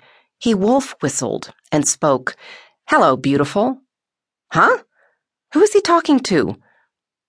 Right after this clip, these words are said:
I looked quickly to my right and my left. No one, but he couldn't have meant me. Was he kidding? A sideways insult?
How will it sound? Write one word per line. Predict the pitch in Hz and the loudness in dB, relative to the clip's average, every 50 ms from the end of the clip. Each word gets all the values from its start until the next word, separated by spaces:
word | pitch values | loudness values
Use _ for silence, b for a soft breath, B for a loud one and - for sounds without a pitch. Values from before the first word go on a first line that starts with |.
| _ _ | _ _
I | - 156 160 | -2 0 2
looked | 156 151 175 165 - - - | 2 2 2 0 0 -4 -10
quickly | - - 180 180 - 156 139 127 | -2 -2 -2 0 0 -2 -2 -2
to | - 151 | -2 -2
my | 135 123 120 120 | -2 0 0 0
right | 120 139 135 127 127 - 135 | 0 0 2 2 0 0 0
and | 147 151 156 143 | 0 0 0 0
my | 135 123 120 | 0 0 0
left. | 135 139 131 123 - 139 | 2 0 0 0 0 0
No | 143 165 | 0 2
one, | 208 175 - - 120 | 2 2 0 0 0
but | 151 - - B B B B B B B B | -2 -2 -2 B B B B B B B B
he | - 131 | -8 -6
couldn't | 131 - - 175 170 143 | -4 -2 -2 -2 -2 -2
have | 117 107 | -2 -2
meant | 120 113 92 - | -2 -4 -4 -2
me. | 127 131 165 208 233 208 147 127 139 165 165 151 | -2 -2 0 0 0 0 0 0 -2 -2 -2 -4
Was | 143 - | -6 -4
he | 147 135 | -4 -8
kidding? | 139 - - - 226 311 359 392 370 - b b b b b b b - | -8 -8 -6 -2 0 2 2 2 0 -2 b b b b b b b -8
A | 117 | -8
sideways | - - - 143 151 160 160 151 160 165 165 156 - | -6 -2 0 2 2 2 0 2 2 2 2 2 0
insult? | - 143 151 165 165 - - 185 190 220 226 - - - | 0 0 0 0 -2 0 0 0 0 0 -2 -4 -10 -14